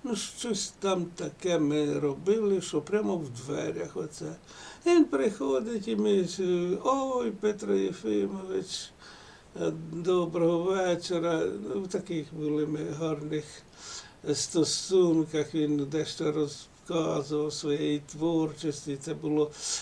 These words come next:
дуже так, ем, приємно. І тут він, е, хоче щось пройти.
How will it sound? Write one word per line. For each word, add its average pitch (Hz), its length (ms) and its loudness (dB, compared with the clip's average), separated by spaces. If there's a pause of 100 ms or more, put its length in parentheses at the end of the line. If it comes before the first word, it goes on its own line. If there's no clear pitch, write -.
(100)
дуже 143 500 2
так, 143 360 -4
ем, - 440 -2 (600)
приємно. 165 580 -6 (1700)
І 156 100 2
тут 285 260 2 (140)
він, 214 280 0 (520)
е, 170 260 -2 (2000)
хоче 220 380 -2
щось 196 300 -2
пройти. 175 600 -4